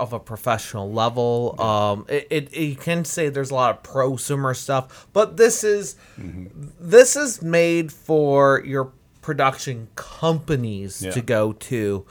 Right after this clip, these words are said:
Speaker 1: um, even though they have a large podcaster area too.
Speaker 2: They
Speaker 1: Um,
Speaker 2: have a
Speaker 1: it
Speaker 2: podcaster area there.
Speaker 1: Oh,
Speaker 2: Mm-hmm.
Speaker 1: it's so big. Um,
Speaker 2: Mm-hmm.
Speaker 1: and you found a booth that
Speaker 2: <laughs> Yeah.
Speaker 1: did something that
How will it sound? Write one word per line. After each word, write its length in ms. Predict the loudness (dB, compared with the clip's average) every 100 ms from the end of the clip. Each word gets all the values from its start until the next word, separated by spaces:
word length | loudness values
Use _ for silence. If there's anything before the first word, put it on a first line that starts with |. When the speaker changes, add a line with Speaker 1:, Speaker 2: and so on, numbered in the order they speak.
| -20 -12 0
Speaker 1:
um, 320 | 2 4 2
even 140 | -2 -2
though 100 | 0
they 100 | 2
have 160 | 2
a 40 | 0
large 580 | -4 2 6 6 6 -4
podcaster 640 | 0 0 0 -4 -4 -4
area 380 | -2 -2 -2 -4
too. 440 | -6 -6 -4 -2 -4
Speaker 2:
They 40 | -4
Speaker 1:
Um, 120 | -4
Speaker 2:
have 100 | -4
a 200 | -6 -4
Speaker 1:
it 40 |
Speaker 2:
podcaster 520 | -4 -6 -8 -10 -8 -10
area 240 | -8 -10
there. 180 | -10 -4
Speaker 1:
Oh, 520 | 2 6 8 6 2 -6
Speaker 2:
Mm-hmm. 120 | -4
Speaker 1:
it's 280 | -4 -2 -6
so 600 | -8 -8 -6 0 0 0
big. 500 | -2 -2 -2 -6 -8
Um, 420 | -4 -4 -4 -8
Speaker 2:
Mm-hmm. 200 | -12 -14 -14 -16 -10
Speaker 1:
and 320 | -8 -8 -8
you 100 | -10
found 460 | -6 -2 -2 0 -2
a 60 |
booth 1000 | -2 -6 0 2 2 -2 -10 -14 -18 -14 -14 -16 -16 0
that 220 | 2 2
Speaker 2:
<laughs> 0 |
Yeah. 60 | 4
Speaker 1:
did 200 | 4 6
something 400 | 4 4 -2 0
that 180 | -2